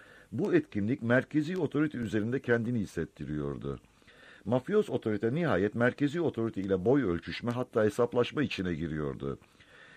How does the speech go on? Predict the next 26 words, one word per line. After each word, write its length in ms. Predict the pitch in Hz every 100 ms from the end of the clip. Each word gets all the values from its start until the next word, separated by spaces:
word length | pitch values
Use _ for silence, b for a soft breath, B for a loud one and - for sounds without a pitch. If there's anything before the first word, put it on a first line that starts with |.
| -
Hiç 200 | 208 -
kuşku 320 | - 147 -
yok 200 | 147 160
ki 140 | 135 120
buna 200 | 127 135
küreselleşme 800 | - 123 127 131 135 135 151 165
sürecinin 520 | 135 127 107 143 120
de 140 | 87
büyük 220 | 110 147
katkıları 520 | - 98 - 95 90 87
oluyordu. 600 | 85 78 78 67 71 67 B B B B B -
Zira 380 | 107 175 92
küreselleşmeyi 880 | - 120 127 - 120 117 117 135 170
amaçlayan 520 | 123 104 98 95 92
küresel 460 | 92 113 131 151 131
güç 240 | 92 151
odakları, 560 | 117 90 82 76 113 165 B B
mafyos 480 | - 123 147 170 -
unsurların 800 | 123 113 - 101 92 78 92 139 B B
yerel, 440 | 87 104 120 113 120
merkezi 500 | 113 107 117 113 120
ve 80 |
küresel 400 | 90 98 95 127
anlamda 420 | 127 87 87 87 87
katkısı 440 | 101 - 104 -
ile 300 | 151 82 123